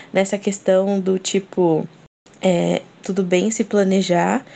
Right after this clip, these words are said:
mas também é preciso estar bem para o que não é planejado, né? É preciso estar bem pro imprevisível, que é um episódio que saiu recentemente. Então,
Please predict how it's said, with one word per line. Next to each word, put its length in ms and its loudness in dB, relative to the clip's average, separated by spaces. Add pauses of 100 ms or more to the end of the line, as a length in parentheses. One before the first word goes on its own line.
(220)
mas 180 -2
também 360 0
é 60 -2
preciso 580 -2
estar 320 0
bem 440 2 (180)
para 220 2
o 40 0
que 100 -8
não 160 4
é 80 4
planejado, 720 0 (560)
né? 240 2
É 20 0
preciso 420 -4
estar 220 0
bem 360 0 (400)
pro 120 0
imprevisível, 600 2
que 80 -4
é 60 4
um 40 6
episódio 440 0
que 60 -18
saiu 380 0
recentemente. 880 -2 (560)
Então, 840 2